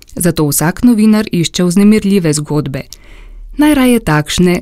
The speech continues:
za naslovne strani. Guardian, pravi Redford, je resen in vpliven časnik, ki pa ne stremi zgolj po zaslužku. Prav nasprotno. Njihova osnovna želja je preživeti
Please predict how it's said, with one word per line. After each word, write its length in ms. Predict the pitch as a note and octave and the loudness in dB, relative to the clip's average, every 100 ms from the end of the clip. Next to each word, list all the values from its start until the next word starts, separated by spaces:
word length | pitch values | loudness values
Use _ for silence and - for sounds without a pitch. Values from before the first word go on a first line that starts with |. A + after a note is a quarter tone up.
| - | -4
za 160 | E3+ G3 | 0 2
naslovne 560 | G#3 - D3+ D3 C#3+ | 2 0 0 0 0
strani. 460 | C#3 - D#3+ D#3 C#3 - _ - _ - _ _ _ _ - | -4 -2 0 0 -2 -10 _ -20 _ -20 _ _ _ _ -8
Guardian, 720 | E3 D3+ C#3+ C#3 D#3 F3 A3+ A#3+ _ - | -4 -2 -2 -2 -2 2 2 0 _ -12
pravi 380 | - A3+ A#3 A#3+ | -4 0 2 2
Redford, 540 | A3+ A3+ - A3+ - - - - - - | 2 -2 -2 -4 -4 -18 -20 -20 -16 -2
je 140 | G3+ | 2
resen 500 | A3 B3 - D#3 D3 - | 4 2 2 0 -2 -2
in 180 | F3+ F#3+ | 0 0
vpliven 420 | F3 G3 F3+ D#3 | 2 0 2 0
časnik, 600 | - C#3 C3+ - C#3+ - - - - - - - | -2 -4 -4 -4 -8 -14 -20 -20 -20 -20 -20 -12
ki 120 | - D#4+ | -4 0
pa 100 | D4+ | 2
ne 140 | C4+ | 2
stremi 400 | - G3 G#3 B3+ | 2 2 4 4
zgolj 280 | G3 D#3+ D3+ D3 | 2 -2 -2 -2
po 80 | D#3 | -2
zaslužku. 640 | E3 - D#3 C#3 - C#3+ - _ _ - - _ _ - _ _ - | 0 -2 -4 -6 -8 -12 -12 _ _ -20 -20 _ _ -20 _ _ -8
Prav 220 | - D#3+ | -2 2
nasprotno. 680 | G#3 - - D#3 C#3+ D3 - - - - - _ - _ _ - - | 2 0 -2 -4 -4 -8 -8 -16 -20 -20 -20 _ -20 _ _ -20 -2
Njihova 460 | B3+ D#4 C#4+ G#3+ E3+ | 2 2 2 0 0
osnovna 520 | D3+ - F3+ A#3+ C4+ F#3 | 0 0 2 4 4 2
želja 380 | D3+ D3+ D#3+ | 2 0 2
je 160 | F3 F3 | 2 0
preživeti 720 | - D#3 C#3+ D3 E3 F#3 - | 0 -2 -2 -2 -2 -2 -8